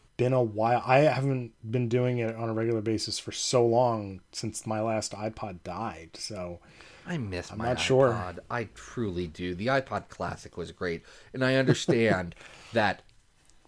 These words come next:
Speaker 2: intellectually I can get all of the music in a device that also gives me
Speaker 1: Mm.
Speaker 2: all of the knowledge in the world.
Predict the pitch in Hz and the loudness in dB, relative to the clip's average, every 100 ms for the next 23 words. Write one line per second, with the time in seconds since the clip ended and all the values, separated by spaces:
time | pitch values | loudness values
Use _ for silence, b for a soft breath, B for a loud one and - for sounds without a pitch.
0 | _ _ _ _ _ _ _ _ _ - | _ _ _ _ _ _ _ _ _ 0
1 | 165 127 123 113 101 - - 90 78 82 | 0 4 4 6 4 0 -2 -2 -2 -4
2 | 82 - - 131 - - 104 98 113 - | -8 -6 0 2 0 -6 -4 0 0 0
3 | - 117 131 127 101 95 101 117 110 98 | 4 8 10 10 8 -2 2 4 4 2
4 | 98 - - _ _ - 139 127 113 98 | -8 -12 -20 _ _ -2 2 2 2 4
5 | 107 104 - 127 113 107 143 - 113 117 | 4 4 0 4 6 6 6 4 4 2
6 | 110 98 98 95 95 90 107 98 90 87 | 2 4 4 2 0 2 4 4 -2 -6
7 | 85 85 73 62 - - | -8 -10 -8 -8 -10 -14